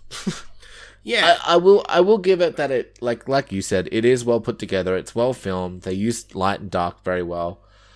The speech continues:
Speaker 1: Um, the little bit of gore is done well. Um, and, uh,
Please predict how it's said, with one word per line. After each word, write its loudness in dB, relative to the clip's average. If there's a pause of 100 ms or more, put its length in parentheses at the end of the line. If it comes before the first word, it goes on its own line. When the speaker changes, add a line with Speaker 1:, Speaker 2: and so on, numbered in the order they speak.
(300)
Speaker 1:
Um, -6 (500)
the 0
little 2
bit 4
of -2
gore 2
is -2
done -6
well. -4 (1300)
Um, -4 (520)
and, -6 (300)
uh, -2